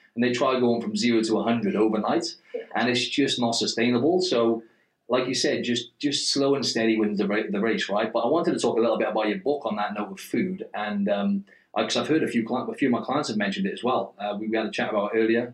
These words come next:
Speaker 1: and, um, it seems to be doing really well. And do you find that, have you, have you, some of the feedback you've had, do you find people are finding it a lot easier? And, um, 'cause the problem I have with a lot of people I coach is the food prep, preparing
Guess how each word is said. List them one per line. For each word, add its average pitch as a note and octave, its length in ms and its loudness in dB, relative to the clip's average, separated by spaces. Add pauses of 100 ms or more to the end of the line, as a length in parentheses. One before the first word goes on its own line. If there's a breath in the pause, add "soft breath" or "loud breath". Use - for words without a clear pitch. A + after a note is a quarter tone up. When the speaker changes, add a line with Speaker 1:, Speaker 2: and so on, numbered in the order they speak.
Speaker 1:
and, G#2+ 320 -2
um, G#2+ 360 0 (340 loud breath)
it - 60 -10
seems C#3 200 2
to A#2 80 -4
be A#2 80 0
doing A2 180 2
really A#2 200 2
well. G#2+ 380 0
And A2+ 340 0 (160)
do C#3+ 80 -4
you F#3+ 120 4
find D3 520 0
that, B2 340 -4
have A2+ 80 -4
you, D3 160 0
have C3+ 100 -2
you, B2+ 180 -6
some - 180 -4
of B2+ 80 -2
the - 40 -6
feedback A#2+ 360 0
you've G#2+ 100 -4
had, G#2+ 300 -2 (600 soft breath)
do C#3+ 80 -4
you B2+ 60 0
find C3 260 -2
people C3+ 220 0
are B2 60 0
finding B2+ 260 0
it B2 100 6
a B2 40 6
lot B2 120 2
easier? G#2+ 600 0
And, A2+ 260 0 (240)
um, A2 240 -4
'cause - 120 0
the - 60 -2
problem D#3+ 280 0
I B2 160 0
have G2+ 340 -4
with G#2 120 -2
a G2+ 40 -2
lot G2 180 2
of F#2+ 160 -6 (120)
people G2+ 240 -2
I A2 120 0
coach G2 380 -4
is G#2 300 -2
the G2 100 -6
food A2+ 400 2
prep, A#2 320 -4
preparing A2+ 400 -2